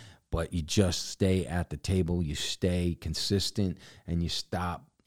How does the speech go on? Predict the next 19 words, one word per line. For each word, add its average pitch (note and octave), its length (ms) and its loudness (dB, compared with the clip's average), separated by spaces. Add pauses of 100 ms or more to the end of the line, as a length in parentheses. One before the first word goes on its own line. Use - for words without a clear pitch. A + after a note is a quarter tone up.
(160)
you F2 140 -2
know, D#2+ 100 0
you E2 120 0
stop - 340 -2
walking G2+ 420 6
away F2 360 2
from C#2+ 480 -6
covenant E2+ 400 0
relationships D#2 840 -4
that, D2 280 -6 (600)
that F2 240 0
are D2+ 140 -4
just - 320 -8 (180)
proven, C3 580 8 (100)
proven. A#2+ 520 4
I - 20 -12
mean, D#2+ 220 -2 (160)
you F#2+ 240 -4
know, C#2+ 220 -6